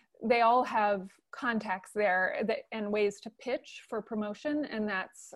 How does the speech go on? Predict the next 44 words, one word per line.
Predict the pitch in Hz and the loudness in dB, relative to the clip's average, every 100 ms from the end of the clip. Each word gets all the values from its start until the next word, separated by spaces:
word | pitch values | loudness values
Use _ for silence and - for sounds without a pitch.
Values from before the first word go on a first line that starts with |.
| - | -10
um, | 202 190 190 - _ - | -8 -6 -10 -12 _ -12
a | 196 _ | -12 _
free | 214 214 214 208 | 2 4 4 2
way | 208 202 202 202 - | 2 2 2 -2 -6
to, | 220 190 190 190 - - | -4 -4 -6 -6 -8 -6
uh, | 208 185 | -4 -4
potentially | 220 214 208 220 196 | -10 -12 -10 -8 -6
get | 202 - | -8 -8
some | 208 | -10
attention | 202 202 196 254 | -10 -12 -6 -4
there, | 262 | -2
and | 247 | -2
that | 262 254 | -2 0
really | 302 285 | 0 2
does | 226 202 | 0 -2
make | 202 196 | -4 -8
a | |
difference. | 196 196 - 196 - _ - - - - - | -10 -10 -10 -14 -16 _ -20 -20 -20 -18 -6
Um, | 240 233 226 226 - 285 _ _ - | -4 -2 -2 -4 -10 -20 _ _ -2
other | 247 277 262 | 2 2 0
things | 262 233 - | -2 -4 -4
to | 254 | -6
think | 247 220 220 | -4 -6 -2
about | 214 208 202 196 - | 0 2 2 0 -2
are, | 208 196 190 185 180 - | 0 0 0 -2 -4 -4
um, | 196 190 185 180 208 _ _ _ _ _ _ - 220 | -6 -6 -8 -12 -14 _ _ _ _ _ _ -16 -16
cross | - 247 233 - | 0 2 2 -2
promos. | 320 330 370 - | -2 0 -2 -2
This | 262 254 | -4 -4
is | 220 | -6
another | 226 226 226 226 | -4 -2 -4 -6
kind | 254 254 | -6 -8
of | - _ | -8 _
free | 262 254 | -4 0
way | 254 262 | 2 2
you | 269 | 0
can, | 269 277 254 247 - - - | -2 -2 0 -2 -4 -8 -2
uh, | 240 240 233 - | 0 0 -2 -4
promote | 254 254 | -4 -4
your | 262 | -4
podcast, | 262 254 269 - | -6 -6 -8 -2
but | 240 | -2
you | 226 | 0
basically | 208 196 214 214 196 190 | -2 -2 -2 0 0 -2